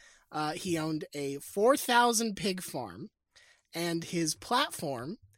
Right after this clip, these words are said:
included a one-year tax moratorium for every ta-, taxpayer with an annual income below six thousand dollars, and one free pint of milk a day in school for every child.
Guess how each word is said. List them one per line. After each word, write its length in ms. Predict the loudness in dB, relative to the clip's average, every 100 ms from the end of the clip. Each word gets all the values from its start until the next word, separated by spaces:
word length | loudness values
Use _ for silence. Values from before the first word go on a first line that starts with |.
| _ _
included 640 | -4 -4 0 0 2 0 -2
a 160 | -4
one-year 520 | -2 0 0 2 2 0
tax 380 | 0 -2 -2 -2
moratorium 720 | -2 -2 -4 -4 -4 -6 -8
for 180 | -8 -6
every 260 | -2 -2
ta-, 180 | -4 -8 -10 -6
taxpayer 640 | -4 -2 -2 -2 -2 -2
with 160 | -4 -6
an 100 | -8
annual 340 | -4 -2 -2
income 380 | -4 -8 -6 -6
below 260 | -4 -4 0
six 300 | 0 0 -4
thousand 320 | -4 -6 -6
dollars, 540 | -2 -2 -2 -6 -8 -8 _ _ _ -8
and 240 | -6 -4
one 320 | 0 2 2
free 340 | 0 -2 -2 -2
pint 340 | -2 -2 -2
of 120 | -4
milk 260 | -2 -2 -2
a 40 |
day 320 | -6 -4 -4 -6
in 140 | -6 0
school 420 | 0 0 -8 -8 _ _ _
for 180 | -8 -6
every 300 | -6 -6 -8
child. 480 | -6 -8 -10 -20